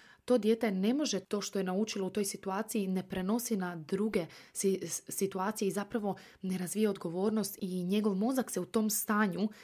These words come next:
straha ne može razvijati na adekvatan način. Mozak se ne razvija kad je u strahu,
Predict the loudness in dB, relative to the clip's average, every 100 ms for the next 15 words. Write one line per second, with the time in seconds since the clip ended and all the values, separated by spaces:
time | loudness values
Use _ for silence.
0 | -14 -6 -2 2 2 0 -2 -4 -10 -10
1 | -2 2 2 2 -2 -2 0 0 0 -2
2 | -4 -6 -2 -4 -4 -6 -6 -6 -6 -6
3 | -10 -20 -8 2 4 4 2 -2 -12 -18
4 | _ -6 -2 0 0 -2 0 0 0 -2
5 | -6 -4 -4 -2 -4 -4 -10